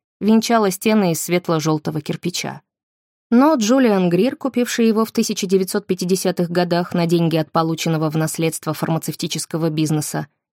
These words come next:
сделал дом ещё уродливее. Он перестроил нижний этаж в современном стиле с прямыми линиями и отделкой из тёмного дерева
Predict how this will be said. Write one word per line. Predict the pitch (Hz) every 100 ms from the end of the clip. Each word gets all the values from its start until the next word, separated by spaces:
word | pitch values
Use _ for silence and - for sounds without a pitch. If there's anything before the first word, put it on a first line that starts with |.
| _ _ -
сделал | 180 165 254 285 269
дом | 175 208
ещё | 233 240 - 147 143 -
уродливее. | 147 147 143 143 151 170 _ _ _ _ _ _ _
Он | 262 285 262
перестроил | 233 - 226 226 208
нижний | 202 202 185 175
этаж | 180 233 226
в | -
современном | - 185 190 208 196 196
стиле | - - 202 -
с | -
прямыми | 165 170 180 160
линиями | 151 165 214 220 220 214
и | - 175
отделкой | 160 151 180 196 196
из | 190 185 -
тёмного | 170 165 165 165
дерева | 156 151 - -